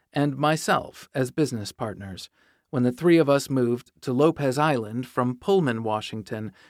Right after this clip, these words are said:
specifically to build and establish a private art school and gallery venue for artists on Lopez Island. Then, fifty years ago,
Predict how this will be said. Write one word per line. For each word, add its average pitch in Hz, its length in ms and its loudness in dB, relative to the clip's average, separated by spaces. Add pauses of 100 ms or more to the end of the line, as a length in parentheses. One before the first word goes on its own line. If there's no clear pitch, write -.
specifically 120 920 -4
to 123 160 -4
build 160 460 2
and 131 180 -2
establish 123 760 -4 (160)
a - 80 -6
private 175 640 -2
art 131 220 -2
school 110 420 -4
and 117 180 -6
gallery 135 460 0
venue 104 460 -8
for - 260 0
artists - 680 -4
on 127 180 -2
Lopez 110 380 -4
Island. 117 500 -4 (960)
Then, 131 520 4 (100)
fifty 170 400 -4
years 131 380 2
ago, 107 400 -8